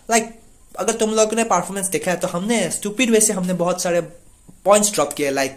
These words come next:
uh, Mallorca और Mallorca, Mallorca जो भी हो, Rayo के against, Atletico Madrid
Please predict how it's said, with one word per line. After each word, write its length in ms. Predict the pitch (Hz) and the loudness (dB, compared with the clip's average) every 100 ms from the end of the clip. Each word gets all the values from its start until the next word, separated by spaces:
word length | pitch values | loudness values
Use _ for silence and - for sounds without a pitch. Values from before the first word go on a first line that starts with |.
| - - - - - - - | -18 -20 -20 -20 -20 -20 -12
uh, 200 | - 120 | -6 -4
Mallorca 840 | 127 147 151 175 175 175 170 165 160 | -2 0 8 10 10 4 2 4 2
और 380 | - 131 131 135 | 2 2 2 0
Mallorca, 540 | 147 165 175 175 170 | 2 4 2 0 -4
Mallorca 440 | 160 143 156 151 139 | -4 -6 -6 -8 -10
जो 160 | 135 | -10
भी 100 | 135 | -8
हो, 220 | 131 127 - - - | -8 -10 -20 -20 -4
Rayo 300 | 143 143 165 | 2 4 4
के 220 | 170 175 | 4 2
against, 500 | 156 165 165 156 - | 2 0 0 -2 -4
Atletico 500 | 147 151 143 135 131 | -2 -2 -2 -6 -8
Madrid 380 | 131 135 165 196 | -8 -6 -6 -4